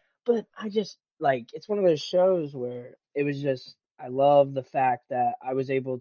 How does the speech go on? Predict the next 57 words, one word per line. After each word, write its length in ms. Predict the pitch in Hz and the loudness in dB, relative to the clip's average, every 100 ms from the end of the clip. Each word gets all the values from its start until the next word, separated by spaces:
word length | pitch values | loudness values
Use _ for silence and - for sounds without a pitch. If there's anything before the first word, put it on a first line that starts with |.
| - | -8
to, 340 | 135 123 120 110 - | -8 -6 -8 -12 -12
like 200 | 131 127 | -10 -8
you 120 | 180 | -8
said, 280 | 196 127 123 | -6 -8 -6
like, 160 | 123 - | -8 -4
I 100 | 151 | 0
didn't 220 | 180 160 | 2 0
watch 300 | 156 175 - | 0 -2 -2
it 120 | 156 | -2
in 120 | 139 139 | 0 -2
the 120 | 131 | -4
traditional 500 | - 143 151 151 135 | -6 -8 -6 -6 -10
sense 260 | 143 131 | -8 -10
of 80 | 127 | -10
just, 160 | 127 131 | -12 -10
like, 160 | 123 113 113 | -12 -12 -6
binge 260 | 131 139 | -4 -4
the 100 | 131 | -6
shit 280 | 123 - 160 | -10 -6 -4
out 200 | 143 113 | -4 -6
of 120 | 117 | -14
it. 160 | 120 110 | -12 -8
Like, 260 | 123 123 - _ | -6 -6 -8 _
I 120 | 135 165 | 0 2
didn't 220 | 160 147 | 2 0
take 200 | 165 147 | -2 0
as 100 | 143 | 0
long 220 | 139 135 | 0 -2
a 40 | |
breaks 300 | 127 131 123 | -2 -4 -6
as 100 | 123 | -16
you 180 | 131 160 | -6 -6
did, 360 | 131 127 123 120 _ _ _ _ | -4 -4 -4 -6 _ _ _ _
but 360 | 160 143 127 - _ _ - | 4 6 4 0 _ _ 0
it 160 | 175 175 | 2 6
was, 220 | 202 190 | 4 6
like, 180 | 156 135 | 2 2
there 120 | 170 | 0
were 100 | 156 | 0
times 360 | - 196 202 | -2 0 0
where, 120 | 175 170 | 0 0
like, 240 | 151 127 _ _ _ - | 0 -2 _ _ _ -16
I 100 | 127 | -10
just 200 | 135 131 | -10 -4
wouldn't 260 | 135 139 | -4 -2
watch 240 | 135 185 175 | -4 -4 -6
it 100 | 151 | -6
for 120 | 156 | -8
a 60 | |
few 200 | 147 143 | -6 -6
days, 420 | 135 131 143 156 139 | -6 -4 -4 -6 -16
and 100 | 127 | -16
I'd 140 | 127 131 | -12 -8
be 100 | 127 | -6
like, 220 | 123 113 - | -6 -8 -10
"Oh, 60 | |
I, 360 | 170 120 117 | -10 -8 -10